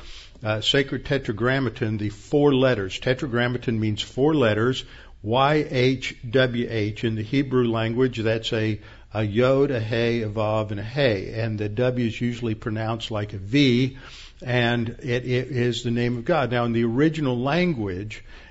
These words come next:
in, in Hebrew, they didn't write with vowels. So much later in, uh, Ju-, Jewish history, in order to preserve the pronunciation of letters, vowel points were added,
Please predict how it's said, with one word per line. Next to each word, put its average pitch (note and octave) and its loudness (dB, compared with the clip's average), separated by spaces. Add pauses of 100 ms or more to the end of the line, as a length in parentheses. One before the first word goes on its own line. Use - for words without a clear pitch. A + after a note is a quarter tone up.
(120)
in, B2 2
in A2 -2
Hebrew, A#2 2
they A#2 0
didn't A#2+ 2
write C#3 2
with A#2+ 0
vowels. A2+ -2 (300)
So A#2+ 2
much C3+ 0
later C#3 6
in, A#2 0 (400)
uh, G#2+ 0
Ju-, A#2+ -6
Jewish A#2+ 0
history, A#2+ -2
in B2 -2
order B2 0
to A2+ -6
preserve B2+ 0
the B2 -4
pronunciation A#2+ -2
of G#2 -6
letters, G#2+ -2
vowel C3+ 0
points A2+ -2
were G#2 -4
added, G2+ -4